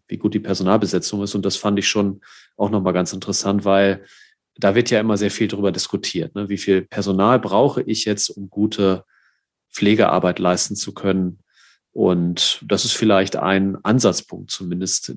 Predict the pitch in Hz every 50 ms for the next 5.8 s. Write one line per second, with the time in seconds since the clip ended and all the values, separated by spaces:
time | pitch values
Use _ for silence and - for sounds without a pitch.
0 | - 95 92 92 90 - 95 92 80 85 98 101 - 98 101 104 98 - - 101
1 | 90 95 92 92 90 95 92 90 87 - - - _ - - 98 95 92 90 90
2 | 95 85 - 95 - - - - 92 87 87 95 - - - 98 95 - 98 95
3 | 87 - _ _ _ _ _ _ _ _ _ _ _ - 90 90 95 90 85 85
4 | 95 98 104 - 104 90 - - - 92 - - 92 - - 92 - - 85 87
5 | 85 87 85 - - - 82 82 87 87 92 98 98 95 90